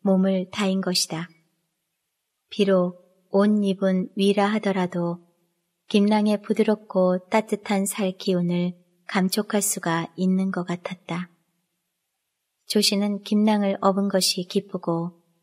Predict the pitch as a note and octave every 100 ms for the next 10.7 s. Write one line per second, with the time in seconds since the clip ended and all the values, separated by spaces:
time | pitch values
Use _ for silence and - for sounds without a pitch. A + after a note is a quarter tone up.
0 | _ _ - G3 F3 F3 F3+ _ _ -
1 | G3+ G3+ G#3 G3 F#3+ F#3+ G3+ G#3+ G#3 G3+
2 | F#3 - E3+ E3+ - G3 - G3 - F3
3 | F3+ _ _ _ _ _ _ _ _ _
4 | _ _ _ - G3 G#3+ A#3 B3 - A3+
5 | - G3 G3 F#3+ F3+ - F#3+ G3 G#3 G#3
6 | F#3+ F3+ F#3 G3+ F3 G#3+ G3+ G3+ F#3 F3+
7 | - - F3 F3 E3+ E3+ F3+ _ _ _
8 | _ - - A3+ A#3+ A3 A3 G3 - G3
9 | F#3 - - A3 G3 F3+ F3 F3 G#3 G3
10 | F3 F3 F3+ - - E3 F3